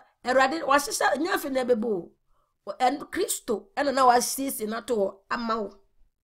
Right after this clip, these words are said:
Wate aseɛ? Sɛ wogye ne di a, deɛ ɛmma w'adwene mu da, deɛ ɛmma w'akoma mu da, wo kra mu da mpo sɛ ɔbɛn no. Wogye Yesu di a, ɛno na wasiesie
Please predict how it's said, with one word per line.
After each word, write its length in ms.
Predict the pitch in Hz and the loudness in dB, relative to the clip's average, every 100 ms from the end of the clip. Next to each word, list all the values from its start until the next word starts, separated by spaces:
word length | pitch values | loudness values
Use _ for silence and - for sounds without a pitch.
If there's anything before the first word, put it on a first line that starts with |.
| _ _ _ _ _ - | _ _ _ _ _ -16
Wate 200 | 202 202 | -10 -10
aseɛ? 300 | - 190 175 _ _ | -10 -16 -18 _ _
Sɛ 80 | - | -2
wogye 240 | 247 240 269 | -2 0 -4
ne 120 | 254 | -4
di 220 | 226 233 | -6 -4
a, 140 | 196 - _ _ _ _ _ - | -4 -6 _ _ _ _ _ -8
deɛ 160 | 208 | -6
ɛmma 240 | 269 254 - | -4 -4 0
w'adwene 400 | 247 269 208 220 | 0 0 -4 -6
mu 140 | 262 | -8
da, 220 | 233 208 202 _ _ _ _ _ _ _ _ 208 | -4 -6 -6 _ _ _ _ _ _ _ _ -6
deɛ 140 | 240 | -4
ɛmma 180 | 285 247 226 | -2 -2 0
w'akoma 400 | 214 262 262 226 | 0 -2 -6 -4
mu 120 | 247 | -6
da, 160 | 214 208 | -2 -2
wo 100 | 208 | 0
kra 180 | 262 | -2
mu 80 | 247 | -2
da 140 | 226 202 | -4 -4
mpo 120 | 220 | -4
sɛ 180 | 214 226 | -6 -6
ɔbɛn 220 | 196 208 | -8 -10
no. 140 | 185 175 _ _ - | -16 -18 _ _ -10
Wogye 320 | 285 294 277 | -6 -2 0
Yesu 220 | 262 - | 0 -4
di 160 | 185 214 | -6 -6
a, 80 | 208 233 | -6 -6
ɛno 480 | 226 254 302 370 294 | -8 -6 -2 0 0
na 120 | 220 | 0
wasiesie 540 | 226 214 311 320 226 | -2 -4 -6 -6 -4